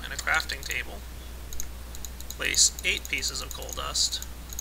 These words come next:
with a bucket of water and get eight hydrated coal dust. Very cool. So why don't I just create a little bit more of that stuff? That's hydrated coal dust. Okay, hydrated coal dust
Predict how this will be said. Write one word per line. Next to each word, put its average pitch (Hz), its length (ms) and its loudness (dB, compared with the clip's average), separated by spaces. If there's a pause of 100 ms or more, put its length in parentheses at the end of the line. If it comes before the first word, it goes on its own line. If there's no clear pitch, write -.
(460)
with - 160 -6
a - 40 -8
bucket - 220 -2
of - 140 -6
water 135 200 0
and 151 200 0
get 160 140 4 (100)
eight 170 180 6 (100)
hydrated - 400 -2
coal - 220 -6
dust. - 360 0 (180)
Very - 200 -4
cool. - 160 -6 (2500)
So - 100 -6
why 143 100 -4
don't - 100 0
I - 20 -4
just - 180 -4
create 127 160 0
a - 40 -4
little 175 180 -2
bit 165 220 -2
more 151 140 2
of 147 60 2
that 147 180 4
stuff? - 520 2 (1160)
That's 143 220 4
hydrated 135 440 4
coal - 200 -6
dust. - 420 -2 (1080)
Okay, 139 280 2
hydrated 139 480 4
coal 220 260 0
dust 139 520 4